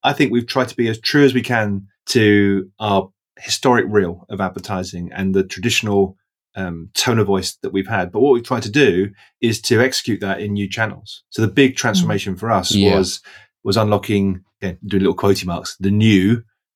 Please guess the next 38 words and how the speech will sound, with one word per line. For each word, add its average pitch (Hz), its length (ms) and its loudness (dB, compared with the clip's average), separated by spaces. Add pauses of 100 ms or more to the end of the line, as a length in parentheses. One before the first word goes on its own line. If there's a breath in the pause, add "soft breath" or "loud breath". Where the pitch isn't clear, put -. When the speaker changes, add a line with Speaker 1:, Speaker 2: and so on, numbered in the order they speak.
(100)
Speaker 1:
uh, 98 360 -4 (340)
communications 123 500 -2
channels, 87 300 -12
new 110 160 0
media 143 240 2
channels - 340 -10
for - 100 -6
us - 140 -6
on 95 320 -2 (240)
Twitter, - 400 -2
on 101 140 0
radio, 95 560 2
on, 101 220 -6 (200)
on 101 320 -2
all 123 100 4
these 135 120 4
different 117 260 0
channels 113 280 -2
that 104 80 -4
we're, 101 280 0 (300 loud breath)
we're 104 120 4
layering 113 380 2
onto 95 260 -4
T 92 200 -4
V. 92 320 -4 (500)
But - 140 -4
by 117 100 2
doing 127 280 4
that 113 140 -2
in 107 60 -6
a 101 80 -4
consistent 104 560 -4
way, 110 440 -10 (340)
that 98 100 -4
then 110 380 0 (240)
builds 98 320 4
our 98 380 -2 (160)
relevance 92 640 -6